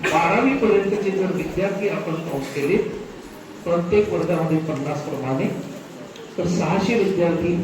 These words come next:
त्या शाळेमध्ये असायला पाहिजे.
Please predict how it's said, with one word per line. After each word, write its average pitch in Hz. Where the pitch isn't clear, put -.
त्या 156
शाळेमध्ये 139
असायला -
पाहिजे. -